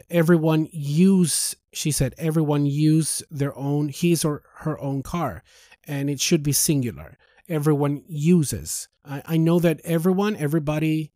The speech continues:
is, is a word that refers to a lot of people, but we, grammatically speaking, we treat it as a singular. So we say everyone or everybody uses his or her own car. Now, about how people,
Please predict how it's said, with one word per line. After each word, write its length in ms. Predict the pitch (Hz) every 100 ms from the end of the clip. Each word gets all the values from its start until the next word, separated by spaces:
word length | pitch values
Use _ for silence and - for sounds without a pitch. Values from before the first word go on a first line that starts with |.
| _
is, 380 | - 165 143 -
is 200 | - 147
a 60 | 156
word 300 | 147 156 175
that 160 | 160 135
refers 420 | 147 156 143 -
to 200 | 147 131
a 40 |
lot 260 | 127 123 127
of 80 | 143
people, 520 | 190 185 269 262 151 -
but 240 | 185 180 -
we, 500 | 165 180 170 180 -
grammatically 460 | 165 185 208 208 202
speaking, 420 | - 180 165 165
we 140 | 160 156
treat 320 | - 170 160
it 140 | 156 -
as 380 | 151 139 131 - _ -
a 80 | 151
singular. 560 | - 151 127 117 85
So 160 | - 165
we 80 | 151
say 240 | - 156 -
everyone 640 | 160 156 156 160 160 160 - _ _ -
or 140 | 139
everybody 480 | 156 156 156 143 147
uses 800 | 147 139 165 170 - 104 - - _ _ _ _
his 380 | - 180 180 175
or 180 | 156
her 220 | 139 156 151
own 200 | 139 135
car. 420 | - 85 67 - _ -
Now, 260 | 208 208
about 320 | 208 180 190
how 280 | 185 220 220
people, 600 | 185 247 294 208 160 151